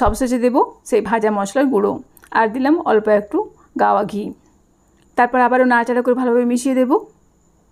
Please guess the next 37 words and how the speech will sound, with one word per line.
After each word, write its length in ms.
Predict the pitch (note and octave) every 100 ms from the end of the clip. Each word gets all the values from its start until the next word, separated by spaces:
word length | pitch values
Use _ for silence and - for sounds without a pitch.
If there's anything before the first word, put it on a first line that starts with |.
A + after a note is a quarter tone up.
| _ _ _ _ _ _ _ _ -
চিতল 260 | C4+ C4+ C4+
মাছের 240 | C4 C#4 B3+
মুইঠা 240 | A3+ A3+ B3+
আমার 160 | A3 F#3+ - A3+
একদম 220 | A3 B3 B3
তৈরি 160 | C4 C4
হয়ে 120 | B3 B3+
গেছে। 200 | A#3+ E4+ A#4 - _ _ A3+
এবার 180 | G#3+ G#3+
গ্যাসের 280 | D4 D#4 C4 A#3+
আঁচ 80 | A3+
বন্ধ 160 | A3+ A#3 B3+
করে 140 | C4 B3
দেব। 120 | B3 G4+ - - _ -
তারপর 260 | G#3 G3+ B3
আমি 100 | G#3+ G3+
ঢাকা 200 | A3 G#3
দিয়ে 120 | G#3 C4
পাঁচ 140 | F#3+ G3
মিনিট 140 | G#3+ C#4
স্ট্যান্ডিং 300 | A3 F#3 G3 G3+
টাইমে 200 | G#3+ C#4
রেখে 160 | A3 A#3 G3
দেব। 120 | F#3 G3+ - _ _ _ _ _ _ _ _ -
পাঁচ 140 | A#3 A#3+
মিনিট 200 | A#3 A3+ C4
পর 100 | C4+ C4
একটা 140 | A3+ G#3
সার্ভিং 260 | B3 A3+ B3+
প্লেটের 260 | B3+ B3 B3
মধ্যে 180 | A#3+ B3
ঢেলে 160 | B3 B3+ B3
নিয়েছি 240 | B3 B3 - G#3+
গরম 220 | G3 G3 G#3
ভাতের 260 | G3+ G3 G3+
সঙ্গে 180 | B3+ F4
পরিবেশন 400 | D#4+ F#3+ F#3+ G3+